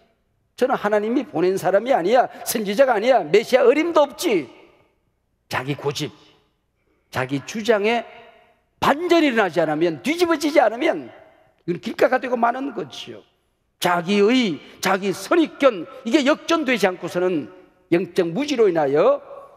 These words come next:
열매가 맺혀지지 않는 게지요. 그게 길가밭입니다. 말씀이 자라야 할 우리 마음밭에 농부 되시는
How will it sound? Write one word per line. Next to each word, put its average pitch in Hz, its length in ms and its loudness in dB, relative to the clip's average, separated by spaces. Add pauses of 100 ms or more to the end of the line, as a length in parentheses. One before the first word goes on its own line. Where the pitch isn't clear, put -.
(140)
열매가 147 440 -2
맺혀지지 208 520 -6
않는 294 340 0
게지요. 127 460 -8 (240)
그게 269 140 -10
길가밭입니다. - 720 -8 (2250)
말씀이 165 460 0
자라야 165 360 2
할 170 120 2
우리 160 460 -2
마음밭에 151 1040 -2
농부 165 320 -2
되시는 151 680 -4